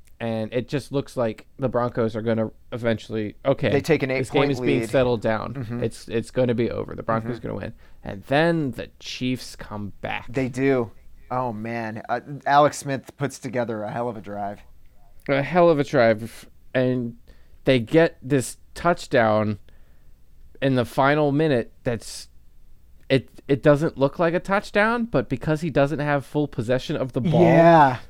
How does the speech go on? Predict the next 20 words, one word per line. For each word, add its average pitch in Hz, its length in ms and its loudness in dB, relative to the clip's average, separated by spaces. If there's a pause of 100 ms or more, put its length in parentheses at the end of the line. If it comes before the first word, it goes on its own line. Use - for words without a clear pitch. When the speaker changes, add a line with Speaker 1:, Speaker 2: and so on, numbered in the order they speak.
(200)
Speaker 2:
Yeah, 143 100 4
Speaker 1:
while 151 340 12
Speaker 2:
the 180 60 4
Speaker 1:
he's 170 60 4
Speaker 2:
bobble 143 300 10
Speaker 1:
being - 120 4
Speaker 2:
down. 127 180 0
Speaker 1:
touched - 320 4
and 127 180 2
doesn't 143 380 4
obtain 131 760 -2
Speaker 2:
Uh-huh. 123 300 0
Speaker 1:
possession 139 480 0
until 131 320 0
after 123 320 -2
he's 127 200 -4
in 127 220 -4
the 123 140 -2
end 113 200 -4
zone 160 340 0